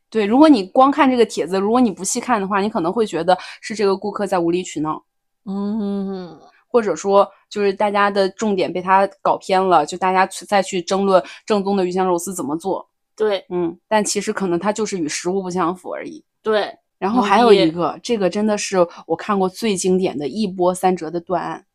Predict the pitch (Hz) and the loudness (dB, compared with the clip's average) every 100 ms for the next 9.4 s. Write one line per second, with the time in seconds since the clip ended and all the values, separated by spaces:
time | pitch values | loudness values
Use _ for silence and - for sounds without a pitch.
0 | _ _ 175 285 294 285 226 185 214 226 | _ _ 4 6 8 6 2 2 2 6
1 | 269 269 269 240 240 262 247 240 254 254 | 8 8 8 4 4 4 6 6 6 4
2 | 226 214 240 214 220 - 226 233 240 202 | 2 -2 -2 0 2 6 8 10 8 6
3 | - _ _ 294 640 - 466 392 - - | -2 _ _ -2 0 4 6 6 4 -6
4 | - - - 339 - 330 359 311 226 196 | -8 0 0 2 4 6 8 6 4 0
5 | - - - 381 311 320 330 320 330 294 | -6 -8 -10 -6 0 4 8 10 10 10
6 | 285 - 240 254 277 311 262 - - - | 8 6 6 6 6 6 4 0 -16 -18
7 | _ - 320 294 302 330 202 220 262 277 | _ 0 4 6 6 6 6 4 4 4
8 | 262 302 233 233 247 262 - - 214 220 | 4 4 2 6 6 6 -2 -8 0 6
9 | 302 - - 294 | 8 8 6 6